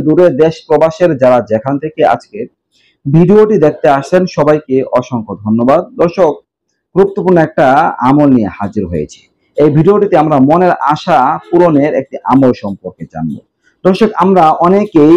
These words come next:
এই রকম আমল দেখতে চাই বা এমন আমল করতে চাই। আমরা যারাই ইনশাআল্লাহ এই আমলটি করব, আল্লাহ তাআলা আমাদের মনের আশা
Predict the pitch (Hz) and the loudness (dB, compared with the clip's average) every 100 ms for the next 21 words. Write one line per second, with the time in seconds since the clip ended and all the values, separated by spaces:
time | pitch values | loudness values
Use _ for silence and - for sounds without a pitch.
0 | 185 - 175 180 147 151 131 143 - 135 | 4 4 4 4 2 0 2 0 -2 -2
1 | 147 127 110 110 113 - 127 131 123 113 | 0 -2 -2 -6 -6 -12 -4 0 2 2
2 | 127 120 113 110 98 - 107 - 87 69 | 0 0 -2 -4 -4 -8 -18 -14 -12 -10
3 | 67 - _ _ _ - 160 170 131 139 | -14 -16 _ _ _ -2 0 2 0 -2
4 | - 156 190 160 131 151 151 - 147 123 | -2 0 0 0 -2 -4 -6 -2 0 0
5 | 113 110 139 185 - _ 170 156 139 - | -2 0 -2 -2 -10 _ -2 0 -2 -2
6 | 135 147 139 123 127 123 139 120 131 127 | -2 -2 -2 -2 -2 0 0 2 0 -2
7 | 127 120 123 127 120 117 120 123 - 90 | -2 -2 0 -2 -2 -4 -2 -4 -4 -10
8 | 117 - 123 | -8 -6 -6